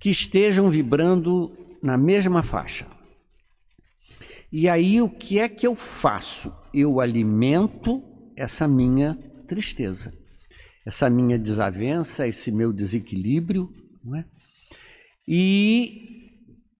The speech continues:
vou alimentando isso, eu vou entrando num novelo, é como se eu fosse me novelando ali, né? Como se eu fosse criando um casulo,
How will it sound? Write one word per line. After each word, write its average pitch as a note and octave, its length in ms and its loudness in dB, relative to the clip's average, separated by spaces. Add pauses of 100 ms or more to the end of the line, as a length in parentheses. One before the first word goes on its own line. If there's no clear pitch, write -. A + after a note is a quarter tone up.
(200)
vou G3 760 2
alimentando G3+ 800 4
isso, - 500 -2 (640)
eu F#3+ 140 4
vou B3+ 220 4
entrando F#3+ 640 4
num F3 560 6
novelo, C#3+ 840 4
é C#3 60 0
como G3+ 280 0
se - 120 0
eu D#3 60 2
fosse F3+ 360 0
me D#3+ 200 4
novelando D3+ 1000 4
ali, E3 420 0 (420)
né? D#3 140 -4
Como C#3 240 0
se - 120 -2
eu C3+ 60 0
fosse C#3+ 300 -2
criando C#3+ 480 2
um C#3+ 120 4
casulo, C3+ 840 -2